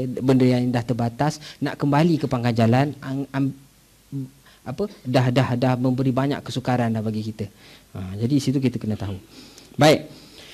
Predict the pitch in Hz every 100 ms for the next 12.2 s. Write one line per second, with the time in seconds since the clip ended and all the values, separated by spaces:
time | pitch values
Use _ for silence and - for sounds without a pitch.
0 | - - 180 202 220 208 185 185 254 175
1 | 180 196 185 214 208 185 185 190 196 196
2 | 190 180 190 269 185 165 180 226 165 165
3 | 160 151 160 156 - 151 175 190 147 147
4 | 139 135 180 226 - 143 139 139 131 123
5 | 131 135 151 196 180 143 131 123 120 131
6 | 120 120 143 156 143 127 120 147 151 165
7 | 165 165 170 - - 113 113 123 120 135
8 | 120 123 120 143 143 156 143 135 131 123
9 | 135 196 196 160 143 131 131 123 147 160
10 | 165 165 131 127 127 127 123 131 127 123
11 | 127 220 254 226 190 170 147 139 139 135
12 | 143